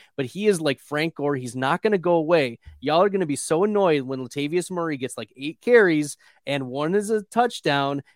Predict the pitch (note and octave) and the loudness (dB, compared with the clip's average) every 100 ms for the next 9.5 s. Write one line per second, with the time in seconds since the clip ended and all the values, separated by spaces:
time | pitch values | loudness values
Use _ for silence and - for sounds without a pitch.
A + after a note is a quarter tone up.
0 | - C3 C3+ D3 F3+ E3+ D#3+ C#3 D3+ E3 | -10 -6 -2 0 0 0 -2 -4 0 0
1 | G#3+ - A#3 E3+ D3 C#3 C#3+ D3+ C#3+ C#3 | 0 2 4 4 2 -8 -6 -4 -4 -2
2 | D3 F#3+ E3+ F3 - G3 F3 D#3+ C#3 D#3 | 2 2 2 -2 0 0 2 -2 -4 -4
3 | F#3+ G3 F3+ F#3+ F3+ E3 D3 B2+ D3 F#3 | -2 0 0 0 -2 -6 -8 -8 -6 -6
4 | F#3+ - G3+ D3+ - _ - C3+ C3+ D#3 | -6 2 2 2 -8 _ -10 -6 -4 -4
5 | E3 E3 F3+ F#3 G3+ G#3+ A3+ C#3+ C3 _ | -4 0 0 0 -2 -2 0 0 -2 _
6 | _ _ - E3+ D3+ - C#3 D3+ - F3 | _ _ 2 4 4 0 -8 -6 -4 -6
7 | G#3+ G#3 F#3+ G#3+ G3+ C3 C3 B2+ - - | -6 -8 -6 -4 -4 -4 -4 -6 -8 -8
8 | B2 A#2 A2 _ _ _ _ - G3 - | -8 -8 -10 _ _ _ _ 2 2 2
9 | A3+ G#3 G3+ E3+ | -4 -6 0 0